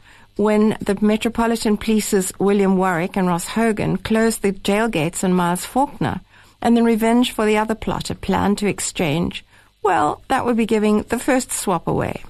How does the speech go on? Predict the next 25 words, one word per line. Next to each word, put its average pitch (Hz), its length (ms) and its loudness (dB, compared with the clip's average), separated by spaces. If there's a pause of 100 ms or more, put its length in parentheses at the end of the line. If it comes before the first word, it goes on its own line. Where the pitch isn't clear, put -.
(200)
The 240 100 0
second 349 360 2
swindle 180 380 0
or 175 80 0
swap - 440 -6
is 196 180 -2
the 214 80 2
main 196 260 2
theme, 170 400 -2 (360)
stealing 262 440 2
the 226 80 2
crown 214 340 2
jewels 180 380 0
not 214 200 0
for 233 120 0
their 196 140 0
value, 214 520 0
but 196 220 -4
to 214 100 -2
seek 240 320 -2
the 208 100 0
downfall 196 760 -2
of 185 160 -2
Faulkner's 180 500 -2
nemesis. - 560 -4